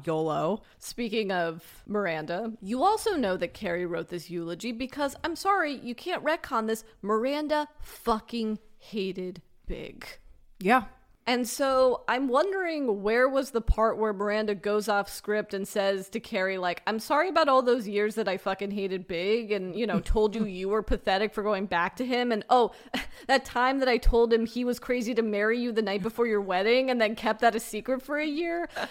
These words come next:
Speaker 2: I suppose now you wish you had that year back with him. Uh, oops."
Speaker 1: Whatever. It wasn't her fault. One moment I really, really loved during the funeral was, of course, the reveal of Susan Sharon.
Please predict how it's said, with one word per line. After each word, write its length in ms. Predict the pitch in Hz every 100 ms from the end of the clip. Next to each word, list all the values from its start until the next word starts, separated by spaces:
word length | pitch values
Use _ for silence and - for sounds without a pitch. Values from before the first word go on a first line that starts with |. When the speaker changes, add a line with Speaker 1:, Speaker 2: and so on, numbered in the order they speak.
| -
Speaker 2:
I 100 | -
suppose 580 | 392 440 349 415 480 415
now 280 | 285 294 302
you 180 | 269 262
wish 240 | 269 269
you 80 | 269
had 240 | 233 233
that 220 | 233 214
year 340 | 190 220 226 226
back 460 | 220 254 330 320
with 180 | 339 403
him. 600 | 415 427 440 440 427 - - - -
Uh, 220 | - 320 285
oops." 600 | - 415 453 - - - -
Speaker 1:
Whatever. 460 | - 294 170 156 170
It 60 | 180
wasn't 260 | - 180
her 160 | 156 151
fault. 420 | - 156 165 - - - _
One 340 | - 190 214 233
moment 420 | 190 185 220 226
I 60 | 180
really, 640 | 185 160 165 185 180 170
really 320 | 156 165 156
loved 600 | 156 151 151 160 190 185 147
during 300 | 180 175 175
the 60 |
funeral 840 | 180 - 180 185 185 196 202 202 -
was, 720 | 190 180 175 170 170 160 - - -
of 160 | 196
course, 600 | - 233 196 175 165 -
the 160 | - 196
reveal 600 | 196 190 160 180 175 170
of 140 | 175
Susan 460 | 165 - 160 147 151
Sharon. 600 | 143 165 131 101 85 135